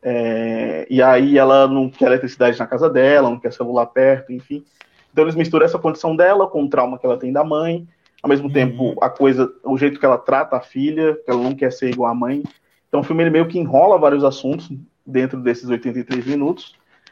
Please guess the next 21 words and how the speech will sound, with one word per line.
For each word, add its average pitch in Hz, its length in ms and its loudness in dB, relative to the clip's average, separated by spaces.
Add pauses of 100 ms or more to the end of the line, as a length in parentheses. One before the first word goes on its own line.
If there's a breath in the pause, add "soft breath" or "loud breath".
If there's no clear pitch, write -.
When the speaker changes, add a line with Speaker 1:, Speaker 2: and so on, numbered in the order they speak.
(240 soft breath)
Speaker 1:
e 143 120 2
aí 147 200 4
infelizmente 165 720 0
não, 175 200 0 (680)
não 135 200 -2
vai 139 160 0
pra 151 120 0
lugar 143 240 2
nenhum, 147 300 -2
assim. 110 360 -12
Ele 113 80 -8
é 113 40 -4
um 117 80 -6
filme 123 220 -4
que 139 80 -4
ele 131 100 0
começa 151 500 0
Speaker 2:
Poxa. 151 120 0
Speaker 1:
meio 143 120 0
que 147 80 -12
com, 147 220 -8